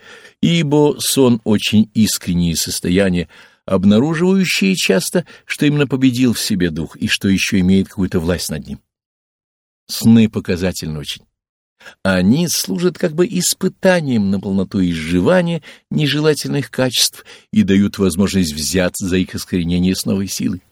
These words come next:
Все язвы духа должны быть изжиты и залечены на земле. В тонком мире после освобождения от тела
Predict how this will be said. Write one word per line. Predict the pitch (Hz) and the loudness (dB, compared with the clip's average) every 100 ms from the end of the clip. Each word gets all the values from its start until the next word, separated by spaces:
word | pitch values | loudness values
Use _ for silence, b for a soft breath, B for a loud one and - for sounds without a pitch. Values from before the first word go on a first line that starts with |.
| _ _ _ _ _ _ _ _ _ _ _ _ _ _ - | _ _ _ _ _ _ _ _ _ _ _ _ _ _ -8
Все | - - 196 | -4 2 2
язвы | 180 147 165 131 123 131 | 2 2 0 0 -2 -2
духа | 104 113 101 98 | 0 0 0 -2
должны | 85 80 | -2 -2
быть | 85 78 - | -4 -4 -6
изжиты | 85 82 73 73 107 165 - 127 b b b _ | -6 -4 -6 -2 -2 -2 -6 -10 b b b _
и | 90 | -6
залечены | 78 76 78 104 - - 90 - _ _ | -4 -2 0 0 -2 -6 -8 -10 _ _
на | - 73 | -6 -6
земле. | 71 67 73 - _ _ _ _ _ _ _ _ | -4 -4 -6 -8 _ _ _ _ _ _ _ _
В | - | -14
тонком | - 104 110 - 107 104 | -2 2 2 2 2 4
мире | 113 110 101 | 6 6 2
после | - 101 - 92 | -2 -6 -4 -4
освобождения | - 92 87 78 104 95 | -4 -4 -4 0 0 2
от | 92 | 0
тела | - - 104 95 | -2 0 2 0